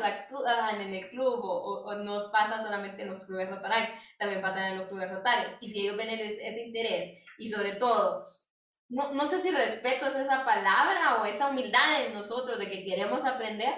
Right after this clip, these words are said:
se van a abrir. Van a haber algunos que no, que no les gusta hablar, pero estas no son las personas con las que tenemos que hablar nosotros. Y otra cosa, el requisito dice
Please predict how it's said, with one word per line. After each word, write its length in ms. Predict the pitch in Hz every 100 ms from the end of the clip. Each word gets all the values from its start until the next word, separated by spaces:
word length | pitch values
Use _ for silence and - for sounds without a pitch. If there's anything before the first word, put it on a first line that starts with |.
| - - _ _
se 340 | - - - 262
van 240 | 233 208
a 640 | 220 214 208 202 196 185
abrir. 360 | 208 208 370 170 - - _ 220
Van 140 | 262
a 60 | 330
haber 160 | 311
algunos 420 | 294 277 285 285 294
que 160 | 226
no, 340 | 208 208 269 262
que 80 |
no 100 | 233
les 180 | 226 220
gusta 260 | 220 226 214
hablar, 320 | 208 233 -
pero 140 | 277 220
estas 280 | 202 240
no 100 | 226
son 120 | 226 226
las 100 | 220
personas 380 | 214 214 214
con 100 | 220
las 120 | 196 190
que 100 | 185
tenemos 380 | 180 180 196 196
que 160 | 190 196
hablar 400 | 190 175 180 180
nosotros. 540 | 185 247 226 - - _ - -
Y 120 | - 294
otra 240 | 294 294
cosa, 380 | 302 285 - -
el 160 | 262 294
requisito 800 | 311 320 262 - 330 339 247 247
dice 580 | 233 220 247 302 -